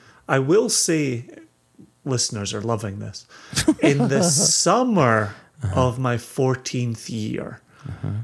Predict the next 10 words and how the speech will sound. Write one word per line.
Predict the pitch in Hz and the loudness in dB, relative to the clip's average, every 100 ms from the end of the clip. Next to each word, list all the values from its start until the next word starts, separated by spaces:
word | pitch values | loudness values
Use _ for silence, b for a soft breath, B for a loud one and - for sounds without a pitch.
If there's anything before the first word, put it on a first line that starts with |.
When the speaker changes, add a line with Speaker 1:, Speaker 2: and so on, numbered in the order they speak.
| - - | -10 -6
Speaker 1:
I, | 131 117 117 117 117 | 0 2 2 0 0
I | 117 | -2
went | 120 139 | -2 -2
on | 151 135 131 | -2 -4 -6
vacation | 127 120 143 151 - 120 | -6 -4 -2 -2 -2 -4
with | 120 | -4
a | 110 | -6
friend | - - 135 175 | -6 -2 -2 0
of | 156 123 | -4 -6
mine. | 117 92 - | -8 -8 -12